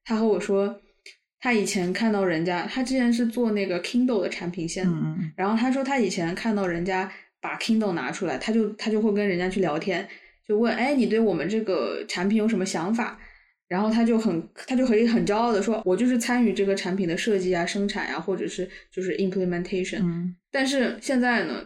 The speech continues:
Speaker 1: 他就是转行了金融之后，他就不开心，因为他不知道他自己究竟做了什么。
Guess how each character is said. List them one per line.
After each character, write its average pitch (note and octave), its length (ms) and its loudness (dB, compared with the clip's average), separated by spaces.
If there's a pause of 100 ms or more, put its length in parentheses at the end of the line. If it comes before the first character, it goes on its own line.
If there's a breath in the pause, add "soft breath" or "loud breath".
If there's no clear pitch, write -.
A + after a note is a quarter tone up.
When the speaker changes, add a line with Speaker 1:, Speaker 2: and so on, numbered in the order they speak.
(120)
Speaker 1:
他 A#3+ 240 -2
就 A#3+ 180 0
是 A#3 100 0
转 G3+ 200 0
行 F#3 200 -2
了 F#3+ 120 0
金 A3+ 180 2
融 G3 160 2
之 G3+ 120 0
后， G#3 120 2
他 G#3 80 0
就 A#3 80 2
不 A#3 140 0
开 A#3 200 0
心， A#3 260 2 (300 loud breath)
因 E4 60 2
为 D#4+ 60 4
他 E4+ 80 2
不 E4+ 100 0
知 D#4+ 80 4
道 E4 140 4
他 A3+ 120 4
自 G#3 140 0
己 F3+ 60 0
究 E3+ 160 -2
竟 F3 120 0
做 F#3 240 0
了 D#3+ 80 -2
什 F#3+ 140 -8
么。 A#3 100 -8